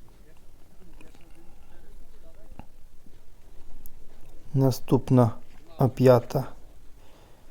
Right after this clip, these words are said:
Друзі, напевно, будемо завершувати зйомку на сьогодні по А п'ятих. Десятий рік, сім триста, пробіг сто сорок сім тисяч.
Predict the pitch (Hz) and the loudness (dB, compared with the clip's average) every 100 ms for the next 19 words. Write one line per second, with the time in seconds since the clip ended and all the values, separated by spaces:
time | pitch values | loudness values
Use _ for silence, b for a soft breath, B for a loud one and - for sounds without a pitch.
0 | - - - - - b b b b - | -18 -16 -16 -16 -18 b b b b -16
1 | - 139 151 156 165 160 139 143 127 139 | 4 10 12 12 12 12 12 12 12 12
2 | 135 - 131 131 120 127 156 175 - 190 | 12 12 8 8 8 12 12 12 10 8
3 | 180 - 180 - 180 175 180 175 180 202 | 8 6 4 8 8 10 10 10 8 8
4 | 214 185 190 185 190 196 - - - - | 6 12 12 12 12 8 6 -6 -8 -10
5 | - - b b b b - 127 165 156 | -14 -14 b b b b 4 8 12 12
6 | 151 160 - 156 143 147 156 - 160 165 | 12 8 8 8 8 8 8 6 0 0
7 | 151 - - - - - - - - 127 | -2 -8 -16 -16 -18 -18 -18 -4 4 6
8 | 160 - 143 156 143 - 147 - 117 - | 6 6 8 10 10 8 4 6 4 6
9 | 120 - | 2 2